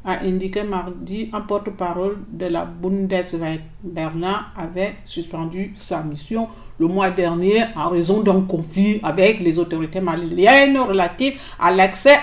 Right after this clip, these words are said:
à l'espace aérien. La mission de l'onu dans ce pays d'Afrique de l'Ouest est censée y renforcer la sécurité. Après le soulèvement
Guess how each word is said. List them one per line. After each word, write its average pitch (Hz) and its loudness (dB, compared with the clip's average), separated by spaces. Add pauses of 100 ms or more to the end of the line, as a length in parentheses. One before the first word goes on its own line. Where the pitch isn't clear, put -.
à 185 0
l'espace 190 4
aérien. 170 2 (360)
La 240 8
mission 370 8
de 320 6
l'onu 294 8
dans 240 6
ce 269 2
pays 294 4
d'Afrique 262 4 (240)
de 202 8
l'Ouest 285 10
est 226 2
censée 226 0
y 330 8
renforcer 226 2
la 220 2
sécurité. 190 2 (360)
Après 262 2
le 202 0
soulèvement 196 0